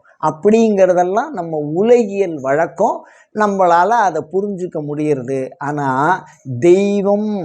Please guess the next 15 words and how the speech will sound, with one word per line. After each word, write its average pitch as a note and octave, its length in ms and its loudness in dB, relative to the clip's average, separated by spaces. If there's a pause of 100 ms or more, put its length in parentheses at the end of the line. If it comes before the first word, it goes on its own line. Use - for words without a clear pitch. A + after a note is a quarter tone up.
(760)
அந்த C#3+ 120 -2
அபிராமி F3 340 0
பட்டர் D3+ 260 -2
சொல்லுவாரு, D3 480 0 (540)
பெற்ற A3+ 500 0
தாயும்னு C#3+ 840 0
சொல்லுவாரு, B2 460 -8 (1400)
தொழும் A#3+ 580 6
தெய்வமும்னு D#3 880 0
சொல்லுவாரு. A#2+ 380 -14 (800)
இப்போ B3+ 540 4
இந்த G#3 320 -2 (100)
பெற்ற G3+ 440 -2
தாயாக A3+ 600 2
இருக்கட்டும், A3 540 -4